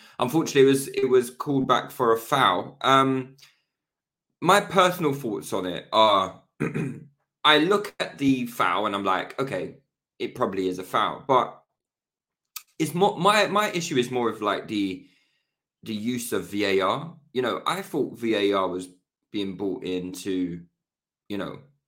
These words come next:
not to, um, retrospectively referee games every decision, right? Because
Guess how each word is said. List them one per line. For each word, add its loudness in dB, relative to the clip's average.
not 0
to, 0
um, -2
retrospectively -6
referee -2
games -2
every 0
decision, -6
right? -6
Because 4